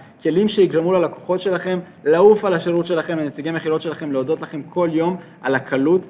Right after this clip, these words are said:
שבעבודה איתכם. ובגלל זה בפרק הבא אנחנו נדבר על אוטומציות ואיך הן עוזרות לכם להרוויח הרבה, הרבה יותר כסף. אז חברים, איזה כיף שהייתם איתי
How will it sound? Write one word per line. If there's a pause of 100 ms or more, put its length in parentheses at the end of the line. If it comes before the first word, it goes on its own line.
(160)
שבעבודה
איתכם. (160)
ובגלל
זה
בפרק
הבא (180)
אנחנו
נדבר (320)
על (100)
אוטומציות (280)
ואיך
הן
עוזרות
לכם
להרוויח (160)
הרבה, (100)
הרבה
יותר (220)
כסף. (480)
אז
חברים, (120)
איזה
כיף
שהייתם
איתי